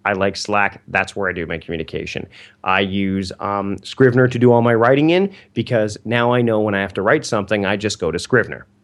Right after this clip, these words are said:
I don't go to Byword or Writer Pro or Word or whatever. I'll do it in Scrivener if I need to. M-, and then if somebody sends me a Word file for, like, a book to look at, I can look at it there. But I, everything starts in Scrivener.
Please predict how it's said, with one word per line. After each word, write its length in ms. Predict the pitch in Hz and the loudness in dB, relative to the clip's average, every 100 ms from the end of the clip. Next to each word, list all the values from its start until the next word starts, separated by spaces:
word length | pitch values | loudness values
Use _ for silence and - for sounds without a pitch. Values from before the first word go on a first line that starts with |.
| _ - | _ -2
I 120 | 98 | 0
don't 200 | 101 95 | -2 0
go 180 | 113 104 | 0 0
to 360 | - 90 87 87 - | -4 -8 -8 -10 -6
Byword 640 | 82 92 92 98 92 92 | -4 -2 -6 -8 -8 -6
or 200 | 95 90 | -6 -4
Writer 320 | 87 92 90 | 0 0 0
Pro 460 | 85 - 92 95 95 | -4 -2 2 4 4
or 240 | 87 85 | 2 0
Word 500 | 85 95 104 104 104 | -2 -2 2 2 2
or 120 | 95 | 2
whatever. 420 | 95 107 143 82 98 - _ | 2 2 2 0 -6 -16 _
I'll 100 | 131 | 2
do 160 | 127 165 | 6 6
it 60 | |
in 80 | 170 | 6
Scrivener 440 | - 185 190 98 - | 0 0 0 -2 -4
if 140 | 113 | 0
I 60 | 127 | 4
need 200 | 123 127 | 4 4
to. 60 | 113 | 2
M-, 180 | 110 - | 0 0
and 100 | 123 | 2
then 120 | 131 | 4
if 80 | 123 | 2
somebody 280 | 135 139 120 | 2 0 0
sends 300 | - 127 127 | 0 0 4
me 80 | 127 | 4
a 80 | 107 | 4
Word 240 | 110 110 | 4 2
file 260 | 110 107 120 | 2 2 2
for, 140 | 110 | -2
like, 160 | 98 95 | -2 -4
a 60 | |
book 240 | 82 104 - | -2 -2 0
to 80 | 135 | 2
look 200 | 139 160 | 2 2
at, 260 | 170 - - - _ | 0 -2 -10 -20 _
I 80 | 240 | 2
can 160 | 143 | 4
look 160 | 131 202 | 4 4
at 80 | 92 | 0
it 140 | 82 | 0
there. 340 | 92 85 123 - _ _ _ _ - | -2 -2 -4 -10 _ _ _ _ 2
But 240 | 131 127 120 | 2 2 0
I, 160 | 123 123 | 0 2
everything 380 | 131 131 135 123 | 2 4 2 0
starts 360 | 123 107 98 - | 0 -2 -4 -8
in 100 | 85 | -14
Scrivener. 460 | - - - - | -12 -12 -12 -20